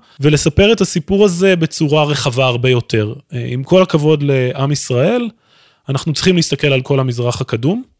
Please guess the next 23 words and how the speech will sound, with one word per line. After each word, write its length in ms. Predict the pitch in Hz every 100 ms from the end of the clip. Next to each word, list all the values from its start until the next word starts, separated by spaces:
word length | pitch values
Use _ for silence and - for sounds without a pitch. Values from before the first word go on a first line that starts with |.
| _ _ 180
אם 180 | 185 170
דיברתם 640 | 160 156 160 160 170 156
בסוף 340 | 143 - 151
הפרק 380 | 147 151 147 147
הקודם 460 | 131 135 127 156 151 135
על, 240 | 123 123
אה, 520 | 123 123 123 123 123 123 - _ _ -
חורבן 600 | - 139 123 143 151 156
האימפריות 760 | 139 131 - 170 160 139 123 131
הגדול 520 | 127 120 139 156 139
שקורה 520 | - 131 - 127 139
סביב 260 | - 131 123
שנת 380 | - 127 123 -
אלף 240 | 135 131 -
מאתיים 300 | 117 127 123
לפני 200 | - 120
הספירה, 380 | - 131 143 185 - - - - _ _ _ _ _ -
חורבן 480 | 139 160 147 180
שמערער 680 | 202 220 175 151 151 180 196
לחלוטין 540 | 202 - 151 147 196 196
את 120 | -
הסדר 460 | - - 170 180
העולמי. 480 | 165 156 156 175 220